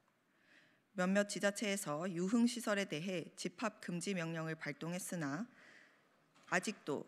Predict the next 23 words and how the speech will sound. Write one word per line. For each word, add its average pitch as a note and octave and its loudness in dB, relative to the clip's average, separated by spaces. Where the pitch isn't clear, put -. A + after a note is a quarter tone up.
강남과 F3+ 2
홍대 A#3 4
앞 - 2
등 F3 0
일대 G3+ 2
유흥가는 F#3 0
문전성시를 F#3+ 0
이루고 F#3 -2
있다고 D3 -6
합니다. C#3+ -6
유사 F#3+ 4
유흥업소를 G3+ 0
포함해 G3 0
마스크를 G#3+ 0
착용하기 A#3+ 2
어려운 F#3 0
모든 F#3+ 2
다중이용시설을 F3+ 0
대상으로 D#3+ -4
전국적으로 F#3+ -2
집합 - -4
금지 E3+ -4
명령을 D#3 0